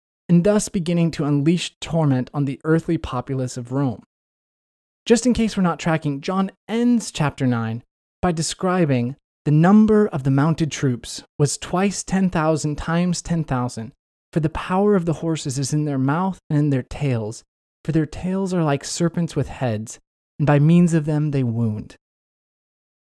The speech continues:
However, chapter nine concludes by noting that though so many were killed, the rest of humanity still did not repent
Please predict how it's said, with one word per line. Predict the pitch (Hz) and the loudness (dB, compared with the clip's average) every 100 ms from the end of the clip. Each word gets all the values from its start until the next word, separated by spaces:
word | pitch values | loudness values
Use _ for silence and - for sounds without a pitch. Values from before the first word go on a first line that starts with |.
| _ - | _ 0
However, | 220 220 202 - | 4 6 4 0
chapter | - 240 - 262 | -4 -4 2 4
nine | 233 294 339 | 4 4 0
concludes | 302 262 254 233 | 0 -2 0 -2
by | 220 | 0
noting | 196 185 185 180 | 2 4 4 4
that | 160 147 | 2 0
though | 190 202 | 2 2
so | 185 - 202 220 | -2 -2 2 4
many | 208 196 190 | 4 4 2
were | 165 | 2
killed, | 160 - 160 113 104 - _ _ _ - | -2 -2 -2 0 -4 -10 _ _ _ -2
the | 175 | 0
rest | 151 196 220 - - | 4 4 2 -2 -6
of | 165 | -6
humanity | 151 190 170 156 160 151 135 | -4 -2 0 0 -2 -2 -6
still | - - - 208 220 220 | -6 -10 -2 2 4 4
did | 220 185 | 0 -4
not | 156 160 - | -4 -8 -6
repent | 147 - - 180 190 - | -6 -6 -4 0 0 -2